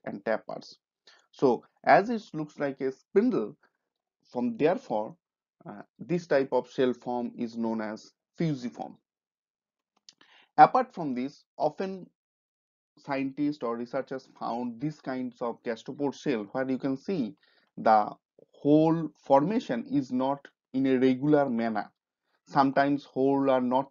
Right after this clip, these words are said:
touching with each other, sometimes they touch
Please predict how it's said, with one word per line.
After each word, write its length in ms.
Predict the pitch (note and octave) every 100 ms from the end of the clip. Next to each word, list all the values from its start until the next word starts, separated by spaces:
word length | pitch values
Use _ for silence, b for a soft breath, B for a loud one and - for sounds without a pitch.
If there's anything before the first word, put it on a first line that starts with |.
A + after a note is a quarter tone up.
| -
touching 520 | B2 - D#3 D3+ C#3 -
with 180 | C3 C3 -
each 240 | C#3 D3
other, 380 | C#3 C3 C3 B2+
sometimes 600 | - A#2 A#2 B2+ B2+ B2+ -
they 120 | A2+ -
touch 480 | C3+ C3+ C#3 C#3+